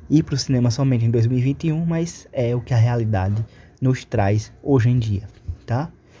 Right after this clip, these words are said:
Então, a gente se revê no próximo episódio e continue mandando dicas e sugestões pra gente fazer sempre o podcast com o que vocês mais gostam.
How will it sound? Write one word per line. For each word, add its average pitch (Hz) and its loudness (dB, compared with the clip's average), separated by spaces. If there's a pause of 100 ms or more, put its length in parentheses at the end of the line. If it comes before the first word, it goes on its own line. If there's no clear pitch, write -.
(360)
Então, 107 0 (420)
a 107 2
gente 123 0 (340)
se - -4
revê 143 2
no 147 -4 (580)
próximo 143 -4
episódio 120 0 (1120)
e 143 0 (380)
continue 170 0
mandando 165 2
dicas 143 0
e 135 -2
sugestões 123 -4 (320)
pra 120 0
gente 117 0 (440)
fazer 123 2
sempre 123 0
o 120 0
podcast 123 0
com 139 0
o 117 2
que 127 -2
vocês 117 0
mais 113 2
gostam. 104 -6